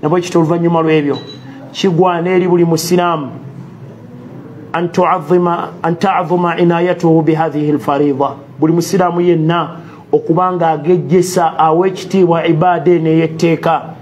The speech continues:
ey'essala, "التي هي صلة بينه وبين ربه،" nga ye sila lwe lujegere wakati we n'omulezi we Allah.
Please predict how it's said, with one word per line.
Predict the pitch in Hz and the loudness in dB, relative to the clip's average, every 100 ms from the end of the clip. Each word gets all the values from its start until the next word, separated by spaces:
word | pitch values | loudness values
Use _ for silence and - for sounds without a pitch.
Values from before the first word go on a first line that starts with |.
| - | -2
ey'essala, | 160 170 165 - 175 175 170 - - - - 180 | 4 4 4 0 0 2 2 0 -12 -16 -4 -2
"التي | 190 185 185 170 | 0 -2 0 2
هي | 190 190 | 4 2
صلة | - 196 180 175 170 147 - - - | 2 0 0 0 0 0 -4 -14 -2
بينه | 180 196 190 180 | 0 0 0 2
وبين | 180 180 170 190 180 | 2 2 2 0 0
ربه،" | 175 170 156 156 151 156 143 - - 151 | 2 0 -2 0 0 2 0 -6 -8 0
nga | 165 | 2
ye | 180 | 2
sila | 175 - 233 208 175 | 0 2 2 2 2
lwe | 180 | 2
lujegere | 202 160 202 175 202 | 2 0 0 2 0
wakati | 190 190 175 214 | 0 -2 -2 2
we | 220 196 | 2 2
n'omulezi | 202 202 202 156 175 | 0 2 0 2 2
we | 190 190 | 2 2
Allah. | 190 165 170 151 | -2 0 0 0